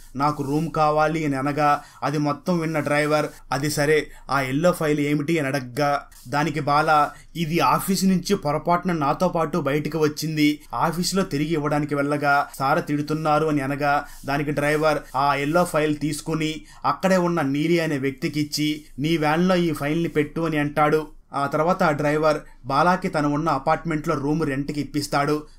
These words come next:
దాంతో త్రిష and బాలా చాలా ఆనందంగా ఉంటారు. త్రిష తనతో పాటు తన సర్టిఫికేట్లు, నగలోకి తీసుకువచ్చి ఆ రూమ్లో పెట్టి,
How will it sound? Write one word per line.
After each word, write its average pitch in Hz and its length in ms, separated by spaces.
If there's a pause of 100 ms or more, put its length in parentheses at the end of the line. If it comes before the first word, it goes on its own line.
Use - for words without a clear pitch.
దాంతో 170 360
త్రిష 151 300
and 165 260
బాలా 143 400 (100)
చాలా 143 220
ఆనందంగా 147 540
ఉంటారు. 143 480 (160)
త్రిష 147 220
తనతో 170 420
పాటు 160 280
తన 151 180
సర్టిఫికేట్లు, 156 720
నగలోకి 151 480
తీసుకువచ్చి 151 580
ఆ 135 180
రూమ్లో 151 320
పెట్టి, 147 500